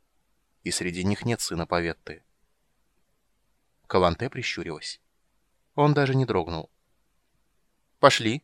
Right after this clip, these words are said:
сказала она, наконец, развернувшись на каблуках. Он последовал за ней между рядами цветущих кустов, между клумбами и живыми изгородями.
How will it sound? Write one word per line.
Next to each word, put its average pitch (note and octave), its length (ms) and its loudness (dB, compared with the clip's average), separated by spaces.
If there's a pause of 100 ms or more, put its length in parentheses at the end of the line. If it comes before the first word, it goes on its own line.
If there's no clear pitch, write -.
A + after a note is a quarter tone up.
(100)
сказала F2+ 520 2
она, F2+ 160 4
наконец, C3 440 0
развернувшись C#3+ 600 -2
на B2 60 -2
каблуках. G2+ 640 -8 (1400)
Он G2+ 180 4
последовал A2 520 2
за A#2+ 120 2
ней D#3+ 180 2
между D3 260 0
рядами C3+ 320 0
цветущих - 500 -6
кустов, - 480 -10 (140)
между F#2 260 0
клумбами G2+ 520 -2
и G#2+ 80 -6
живыми C3+ 420 2
изгородями. E2 580 -6